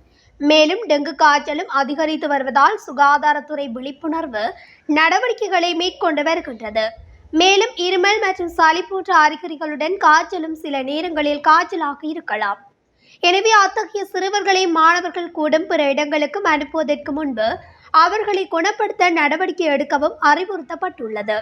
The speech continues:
நாட்டில் நிலவும் உப்பு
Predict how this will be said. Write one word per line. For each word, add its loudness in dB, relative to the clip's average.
நாட்டில் 2
நிலவும் 0
உப்பு -4